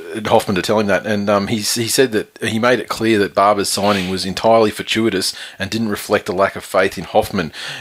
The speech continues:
But, uh, Hoffman apparently left the meeting fuming, uh, later telling a teammate he's now resigned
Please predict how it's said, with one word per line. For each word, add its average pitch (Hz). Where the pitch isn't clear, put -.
But, 101
uh, 98
Hoffman 110
apparently 104
left 104
the 107
meeting 101
fuming, 110
uh, 98
later 104
telling 107
a 92
teammate 107
he's 101
now 101
resigned 104